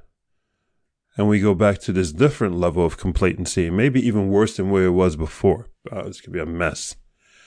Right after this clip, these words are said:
If you have not elevated yourself, you're stuck in the mud at the quicksand.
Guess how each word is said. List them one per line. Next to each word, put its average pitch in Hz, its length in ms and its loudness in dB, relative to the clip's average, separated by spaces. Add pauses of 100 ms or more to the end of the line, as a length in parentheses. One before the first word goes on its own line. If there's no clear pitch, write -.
(600)
If 101 160 -2
you 175 180 6
have 113 300 2
not 120 600 0
elevated 117 500 2
yourself, 104 600 2
you're 107 460 2
stuck - 560 0
in 120 100 2
the 117 60 4
mud 90 480 4 (560)
at 98 140 -2
the 95 80 -6
quicksand. - 560 -4